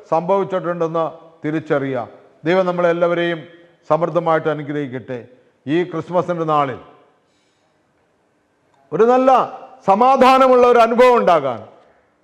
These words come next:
സന്തോഷമുള്ള ഒരു അനുഭവം ഉണ്ടാകാൻ. എത്രയോ രൂപ മദ്യം കഴിച്ച് കളയുന്നു, എത്രയോ പണം മാംസ വ-,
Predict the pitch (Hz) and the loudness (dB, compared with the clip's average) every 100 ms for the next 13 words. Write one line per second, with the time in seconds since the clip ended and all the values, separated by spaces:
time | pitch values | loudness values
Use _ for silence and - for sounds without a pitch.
0 | _ 196 226 254 254 254 240 240 240 226 | _ -2 2 2 4 2 2 4 4 2
1 | 226 226 208 165 147 131 120 120 _ _ | 2 0 0 -4 -6 -8 -12 -16 _ _
2 | _ _ _ _ _ - 170 226 240 240 | _ _ _ _ _ -6 -6 0 4 4
3 | 247 240 226 247 247 240 226 202 240 247 | 6 4 4 4 4 2 0 0 2 2
4 | 247 240 240 247 247 233 175 - - _ | 2 0 2 2 0 -4 -6 -14 -20 _
5 | _ _ _ _ _ _ _ _ _ _ | _ _ _ _ _ _ _ _ _ _
6 | _ _ _ _ _ _ _ _ - 165 | _ _ _ _ _ _ _ _ -6 -2
7 | 233 247 247 240 233 254 240 220 - 180 | 4 6 6 4 4 2 -2 -10 -6 -2
8 | 233 226 262 254 214 | -2 0 0 0 -4